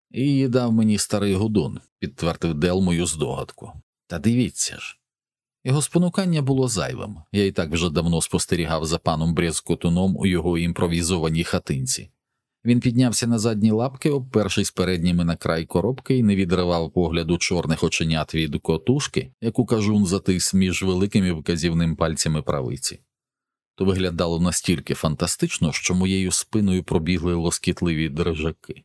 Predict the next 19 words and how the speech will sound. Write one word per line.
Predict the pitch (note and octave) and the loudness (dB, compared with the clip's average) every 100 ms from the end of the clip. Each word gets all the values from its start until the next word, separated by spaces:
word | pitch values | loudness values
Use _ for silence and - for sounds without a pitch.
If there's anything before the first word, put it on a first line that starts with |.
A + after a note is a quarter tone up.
| _ _ _ _ | _ _ _ _
Раніше | D#2 D#2+ E3 - C#3 | -4 0 2 2 2
мені | G2+ F#2 | 4 4
жодного | F#2+ A2 A2 G2 | 2 2 2 2
разу | G#2+ G#2 G2+ | 0 2 2
не | G2 | 4
доводилося | G2 G#2+ G#2 G2 F#2 - G#2 | 2 2 2 2 2 0 0
бачити, | G#2 D#2+ - - D#2+ | 0 0 -2 -2 -2
щоб | - F2+ D2+ | 0 -2 0
звичайнісінька | E2+ F2+ F#2+ F#2 F2+ - F2 E2+ F2 | -2 0 0 2 2 2 2 2 0
миша | F2+ A#2+ - | 2 2 0
пильнувала | - F#2+ F2 F2 E2+ E2 D#2+ | 0 0 2 2 2 2 0
за | D#2 | 0
чимось | E2 F#2+ F2+ E2+ - - | 0 0 2 0 -2 -2
з | F#2 D#2+ | -2 0
такою | F#2+ - F2 E2+ | -2 2 2 2
зосередженістю, | E2 - F2 G#2+ A2+ F2 D#2+ - - C2 | 0 0 0 0 2 2 0 0 -2 -2
ба | C#2+ D#2 | 0 0
навіть | D#2 D#2 - | 0 -2 -4
кмітливістю. | - F2+ F#2+ F#2 E2+ C2+ A1 - - | -6 0 0 2 -2 -2 -4 -6 -8